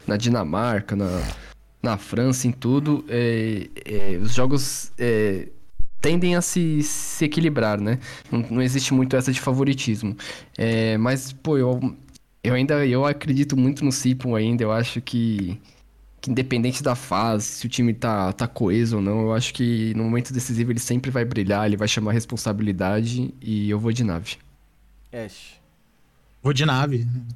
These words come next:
Speaker 3: Se eu falei que a cada <coughs> dez partidas a Nave vence onze Outsiders, vai ser a mesma coisa aqui. A Cloud Nine é um bom time? É. A Navi é um dos melhores times que a gente já viu. Não acredito que seja agora que a gente vai ver um, um tropeço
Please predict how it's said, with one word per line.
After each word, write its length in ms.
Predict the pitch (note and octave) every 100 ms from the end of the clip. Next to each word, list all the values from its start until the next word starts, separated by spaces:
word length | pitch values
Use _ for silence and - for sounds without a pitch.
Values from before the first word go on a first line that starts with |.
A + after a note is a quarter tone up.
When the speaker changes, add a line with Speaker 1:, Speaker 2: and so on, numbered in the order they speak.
| C3+ B2
Speaker 3:
Se 180 | B2 -
eu 80 | D#3
falei 320 | C#3 E3 D#3+
que 540 | D#3+ - D#3 D3+ C#3 C#3
a 140 | C#3
cada 320 | D#3 D3+ C#3+ C3+
<coughs> 0 |
dez 400 | B2+ D3 E3 E3
partidas 580 | D#3+ C3+ - D3+ D3
a 80 | C#3+
Nave 280 | C#3 C#3+ C#3
vence 300 | C3 C#3 C3+
onze 200 | C#3+ D3
Outsiders, 600 | D#3+ D#3+ - E3 F#3+ A3
vai 120 | A3 G#3
ser 200 | F#3+ F#3+
a 40 |
mesma 200 | F#3 G3
coisa 160 | F#3 F#3
aqui. 240 | - C3 C3+ - - _ _
A 420 | B2 B2 B2 B2 B2
Cloud 220 | D3 C#3+
Nine 200 | D3 E3+
é 20 |
um 40 | F#3
bom 140 | E3
time? 300 | E3 A3 A3
É. 380 | B2+ D#3 C3 A#2+
A 120 | - C#3
Navi 460 | C#3+ B2+ C#3+ D#3+ -
é 60 |
um 80 | D3
dos 120 | D3 E3
melhores 260 | C3+ C#3+
times 220 | - C3+ C3
que 80 |
a 40 | D3+
gente 100 | C3+
já 100 | D3+
viu. 160 | A#2+ A#2+ - - - -
Não 80 | C3
acredito 280 | B2+ C3 C3
que 60 |
seja 300 | - C#3+ C#3
agora 260 | C3+ C#3 C#3+
que 100 | D3
a 20 |
gente 160 | C#3+ D3+
vai 80 | C3+
ver 240 | C#3 D3
um, 320 | D3+ C#3 C3 B2+ - - D3+
um 140 | D#3
tropeço 880 | C3+ F#3 F3+ - F3 G3+ - A3+